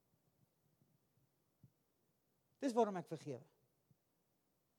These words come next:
Moet nooit dink jy is beter as ander nie. Want wat doen ons dan? Toon ons nie begrip nie. Ek het hierdie balk in my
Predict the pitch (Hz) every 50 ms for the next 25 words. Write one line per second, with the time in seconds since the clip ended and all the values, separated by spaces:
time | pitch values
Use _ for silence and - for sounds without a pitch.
0 | _ _ _ _ _ _ _ _ 180 180 185 208 233 262 185 185 170 156 147 -
1 | - 156 151 135 120 139 147 139 - 131 135 - 120 120 117 110 107 - 151 -
2 | _ _ _ _ _ _ _ _ _ _ _ _ - 196 196 185 208 185 226 220
3 | 220 208 170 190 185 170 147 - - - _ _ _ _ - 190 196 196 156 175
4 | 202 170 185 - 185 190 185 - 156 143 123 - - - - - - - - -
5 | - - 180 175 202 185 196 185 196 156 175 180 190 185 - 214 190 185